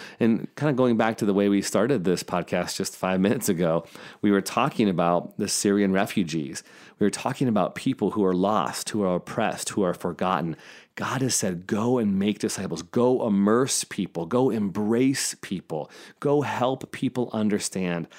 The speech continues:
how loved they are, how cherished, how chosen." Go, literally, go adopt people into this family. Immerse people in my identity.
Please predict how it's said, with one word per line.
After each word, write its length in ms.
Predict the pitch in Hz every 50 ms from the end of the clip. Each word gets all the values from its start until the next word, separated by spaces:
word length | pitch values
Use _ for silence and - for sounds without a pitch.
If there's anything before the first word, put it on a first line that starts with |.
| - -
how 180 | - - 101 92
loved 600 | 92 90 87 92 95 95 95 92 92 90 90 - - - - _ _ -
they 160 | 87 85 -
are, 460 | - 82 82 80 76 69 - - - _ _ _ _ _ _ _ _ _ - _ - -
how 160 | - - 95
cherished, 600 | 87 - - - 104 95 92 87 76 - - -
how 180 | - 104 92 87
chosen." 500 | - - - - 98 95 90 82 80 78
Go, 420 | - 107 110 110 113 117 117 117 - - - - - -
literally, 280 | 104 117 117 107 87
go 200 | 78 95 98 95
adopt 500 | 90 87 78 - 98 107 101 - - -
people 260 | - 107 - - -
into 300 | - - 104 101 98 107
this 200 | 95 95 87 -
family. 220 | - 98 87 85 82
Immerse 640 | 67 80 85 90 92 101 107 113 117 113 - - - -
people 480 | - - 104 92 - - 85 80 76 - - - - - _ -
in 240 | 98 92 90 90 87
my 260 | 87 82 85 85 85
identity. 600 | 78 78 78 73 73 73 73 78 67 73 73 73